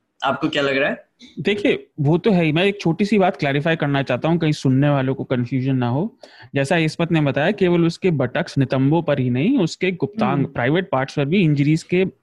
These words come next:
Speaker 1: हम्म।
Speaker 2: निशान थे,
Speaker 3: हम्म।
Speaker 2: है ना? तो ऐसा नहीं है कि कोच नहीं था। ये सिस्टम की लापरवाही थी,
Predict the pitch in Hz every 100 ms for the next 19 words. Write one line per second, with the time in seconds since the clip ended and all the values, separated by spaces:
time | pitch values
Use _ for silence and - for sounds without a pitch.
0 | _ - 156 113 165 - 160 139 151 -
1 | - 247 220 185 - _ _ _ 220 196
2 | 147 202 _ _ _ - 175 - 135 185
3 | 175 151 180 196 175 160 - 143 139 131
4 | 117 190 277 - 147 185 - _ _ 123
5 | 113 - - 160 - 214 208 202 196 247
6 | - _ _ _ _ _ _ _ _ 160
7 | 160 170 214 202 185 165 - 123 117